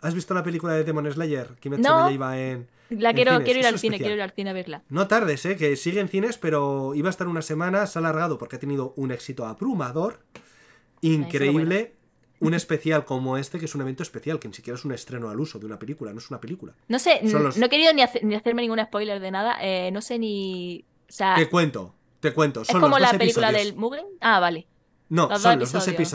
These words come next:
Speaker 1: episodios de la
Speaker 2: del
Speaker 1: anterior temporada
Speaker 2: Ah.
Speaker 1: con un episodio
Speaker 2: Ah.
Speaker 1: especial que dura el doble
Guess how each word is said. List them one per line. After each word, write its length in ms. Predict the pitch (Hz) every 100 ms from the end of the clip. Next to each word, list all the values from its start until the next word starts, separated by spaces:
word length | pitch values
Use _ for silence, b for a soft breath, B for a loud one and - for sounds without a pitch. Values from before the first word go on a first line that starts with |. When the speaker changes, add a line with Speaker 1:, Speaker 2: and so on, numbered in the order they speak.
| 120 123
Speaker 1:
episodios 60 |
de 80 | 135
la 60 | 131
Speaker 2:
del 80 | 135
Speaker 1:
anterior 340 | 139 147 233
temporada 560 | 226 214 226 240 311 381
Speaker 2:
Ah. 420 | 277 370 339 208 196 _
Speaker 1:
con 380 | - 254 330 330 _ _ _ _ _ _
un 300 | 226 226 160 _
episodio 480 | - 170 180 214 220
Speaker 2:
Ah. 20 |
Speaker 1:
especial 480 | 220 - 196 160 135
que 120 | 131 151
dura 160 | 190
el 120 | 170
doble 320 | 165 226 294